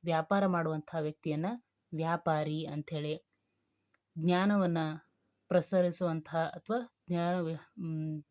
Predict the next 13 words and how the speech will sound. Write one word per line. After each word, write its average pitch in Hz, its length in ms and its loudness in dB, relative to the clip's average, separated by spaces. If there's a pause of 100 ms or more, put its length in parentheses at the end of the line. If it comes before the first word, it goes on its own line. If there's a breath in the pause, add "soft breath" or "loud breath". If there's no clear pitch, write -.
(140)
ಜ್ಞಾನ 175 300 2 (500 loud breath)
ಪಂಡಿತರನ್ನ 175 640 2
ವಿದ್ವಾಂಸ 160 680 -2
ಅಂಥೇಳಿ, 156 680 -4 (1600)
ವಿಜ್ಞಾನಿ, 160 720 0 (240)
ಪೂಜೆಯನ್ನ 185 380 2
ಮಾಡ್ತಕ್ಕಂಥವ್ರನ್ನ 165 960 -2 (100)
ಪೂಜಾರಿ, 165 600 2
ಅವರ 196 260 0 (1300 soft breath)
ಕೃತ್ಯವನ್ನ, 208 680 4
ಅವರ 190 160 4 (400)
ಕೃತಿಯನ್ನ 240 540 4
ನೋಡಿ 233 500 4